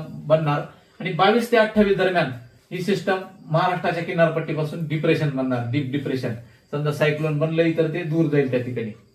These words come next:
लक्षात घ्या, हा एक अंदाज. आणि मान्सूनची रेषा हे विषुववृत्तीय भाग वीस ते बावीस, अ, तारखेला या ठिकाणी दिसतो आणि सव्वीस मे ते अठ्ठावीस मे ला केरळच्या किनारपट्टीवर धडकण्याची शक्यता आहे.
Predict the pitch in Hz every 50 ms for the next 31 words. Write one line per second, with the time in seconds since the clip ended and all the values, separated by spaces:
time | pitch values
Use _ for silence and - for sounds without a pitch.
0 | _ _ - 143 143 - 151 - - - - - - - 113 131 135 135 131 127
1 | 123 123 123 143 165 - - - - _ _ _ _ _ - - 135 135 139 151
2 | 165 170 170 160 151 160 175 170 - 185 180 - 175 190 180 170 151 156 135 127
3 | 139 156 165 165 165 - - 147 147 143 - 170 165 156 147 - 160 156 147 143
4 | 147 147 147 - - - _ _ _ _ _ - 143 147 - - 160 147 131 143
5 | 151 156 170 170 - - - - _ - - 151 143 143 143 139 - 151 147 143
6 | - 151 143 143 139 143 147 151 156 143 147 143 143 135 151 - - 147 143 147
7 | 147 - - 165 160 151 156 185 196 185 - - 175 190 190 165 139 - - -
8 | _ _ - 160 160 170 165 - 202 190 185 156 147 160 175 180 170 170 160 151
9 | - 175 175 170 170 170 170 156 - 160 156 160 156 139 143 151 - 156 156 156
10 | 143 139 131 131 131 - 135 135 131 143 - 147 135 131 131 127 135 156 160 156
11 | 147 127 120 117 - - -